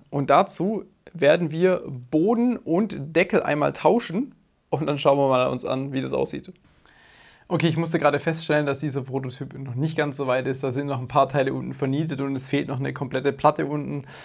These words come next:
Ähm, ich denk mal, das werden die dann im nächsten Prototyp nachholen. Also sie haben ja schon gesagt, sie schicken mir in ein, zwei Wochen schon wieder das nächste Update. Wahrscheinlich ist dann dieser Teil dabei. Aber ich zeige euch einfach mal ganz kurz in der P-D-F-Präsentation, wie das eigentlich aussehen sollte.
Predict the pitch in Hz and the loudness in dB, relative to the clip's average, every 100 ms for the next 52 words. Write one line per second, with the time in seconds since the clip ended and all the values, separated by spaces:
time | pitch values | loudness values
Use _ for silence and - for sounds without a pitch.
0 | - - 127 123 135 127 143 139 135 131 | -20 -12 -6 -6 -4 -2 0 2 0 0
1 | 135 131 135 135 131 127 127 135 131 139 | -6 -4 -4 0 -2 -2 -2 -2 -4 -6
2 | 131 131 123 131 135 135 - 135 131 127 | -6 -6 -6 -6 -2 -2 -2 -2 -2 -4
3 | 127 131 135 135 139 131 127 135 131 123 | -4 -2 -2 -2 -4 -4 -2 -4 -4 -8
4 | 160 147 139 131 113 127 135 127 127 139 | -8 -6 -4 -4 -6 -6 -4 -4 -4 -6
5 | 139 131 139 135 131 131 123 135 131 139 | -10 -8 -6 -4 -2 -4 -4 -6 -4 -2
6 | - 143 139 135 - 131 139 131 - 131 | -2 -2 -4 -6 -6 -6 -6 -12 -10 -10
7 | 131 139 139 131 131 131 175 147 151 156 | -8 -8 -8 -8 -6 -2 0 2 0 -2
8 | - - - 165 156 151 - 147 143 143 | -18 -4 2 2 2 -2 -4 -4 -4 -4
9 | 151 - - 135 131 135 131 131 - - | -8 -8 -6 -6 -4 -4 -4 -6 -8 -6
10 | 135 131 131 135 131 131 135 127 127 - | -6 -6 -8 -6 -4 -4 -4 -6 -6 -6
11 | 127 139 127 87 - | -8 -8 -10 -10 -12